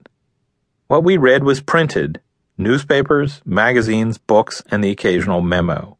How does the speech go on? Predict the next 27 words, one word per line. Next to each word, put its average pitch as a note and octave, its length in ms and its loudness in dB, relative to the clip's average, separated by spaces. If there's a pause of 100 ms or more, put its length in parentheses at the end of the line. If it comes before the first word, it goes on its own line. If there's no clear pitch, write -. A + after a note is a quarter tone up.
(960)
Our F#2+ 200 2
reading E3 320 2
material D#3 440 2
came D#3+ 260 -2
from D3 240 0
media D3+ 300 2
companies A2 460 -2
that G2+ 120 -6
mass-produced B2+ 800 0
printed D#3+ 340 -2
material C3 600 2 (320)
and C3+ 120 0
distributed C#3+ 560 0
it C#3 200 -2
to D#3+ 160 0
hundreds D#3 440 0
of D#3 120 -2
thousands A2+ 460 2
of F2+ 120 -2
magazine F#2+ 480 0
subscribers, C3 800 0 (480)
book C#3+ 240 2
readers, A#2 460 2
and A2+ 180 -2
direct G2 320 0
mail G#2 260 2
recipients. - 760 -6